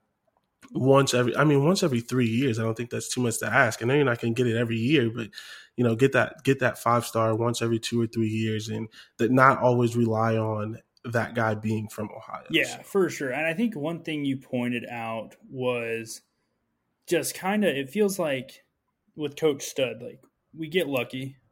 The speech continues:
Speaker 2: with having some naturally really good football players in the state of Ohio. Uh, but there is, uh, something about being spoiled,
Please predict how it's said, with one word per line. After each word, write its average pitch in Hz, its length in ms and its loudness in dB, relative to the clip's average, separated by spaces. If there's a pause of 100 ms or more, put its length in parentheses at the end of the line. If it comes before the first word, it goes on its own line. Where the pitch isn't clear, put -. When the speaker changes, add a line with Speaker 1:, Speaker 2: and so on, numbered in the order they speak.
Speaker 2:
with 135 220 -4
having 123 280 -2
some 127 180 -4
naturally 120 520 -2
really 120 260 -4
good 120 240 -6
football 120 320 -6
players 123 300 -4
in 120 100 -6
the 117 60 -8
state 123 200 -6
of 123 80 -4
Ohio. 120 400 -4 (800)
Uh, 131 220 -2
but 131 240 -10
there 185 480 -2
is, 139 560 -4 (140)
uh, 127 260 -4
something 185 320 -4
about 156 260 -4
being 131 220 2
spoiled, 113 460 -4